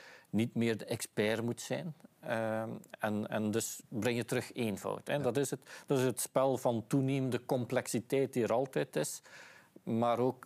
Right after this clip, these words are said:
Speaker 1: de digitale tools die, en, en processen die het vereenvoudigen. Hè, kijk, hè, je zoekt op Google, wat een complexiteit van informatie heb je nu niet,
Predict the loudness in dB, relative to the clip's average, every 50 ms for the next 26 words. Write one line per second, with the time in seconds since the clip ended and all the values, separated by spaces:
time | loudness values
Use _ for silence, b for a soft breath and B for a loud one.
0 | -4 -2 -2 -2 0 0 -2 -2 -2 -2 -2 0 2 2 0 -2 0 0 2 2
1 | 2 0 -2 0 0 0 0 0 -2 -2 -2 -2 -2 -2 -4 -6 -6 -4 -4 -2
2 | -2 -4 -4 -2 -2 -2 -2 0 0 -2 -2 -2 -2 0 0 2 0 0 -2 -4
3 | -4 -4 -4 -4 -4 -4 -4 -4 -4 -6 -8 -12 -14 -14 -16 b b b b b
4 | b b b b _ -6 -6 -6 -6 -6 -2 -2 -2 -2 0 -2 -4 -4 -4 -4
5 | -2 -4 0 0 -2 0 0 -2 -2 -2 0 0 0 2 2 2 0 0 B B
6 | B B B B 0 0 2 2 0 -2 -2 0 2 2 2 2 0 0 0 0
7 | 0 0 0 -2 -4 -2 0 0 2 2 0 0 -2 0 0 0 0 0 -2 -2
8 | 0 0 0 0 0 -2 -2 0 0 0 0 0 0 2 2 2 2 2 0 0
9 | -4 -12